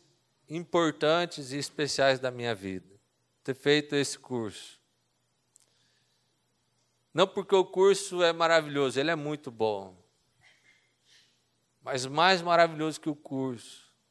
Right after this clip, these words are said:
é a maneira como o curso é estruturado.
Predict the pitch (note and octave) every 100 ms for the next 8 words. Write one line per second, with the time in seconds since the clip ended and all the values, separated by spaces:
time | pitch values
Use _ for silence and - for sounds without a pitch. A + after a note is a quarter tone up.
0 | _ _ _ _ _ B2 C#3 C#3 C#3 E3+
1 | F3 E3 D#3+ D3+ - D3+ D3 D3 C3+ -
2 | C3+ - A#2 G2+ F2+ D#2+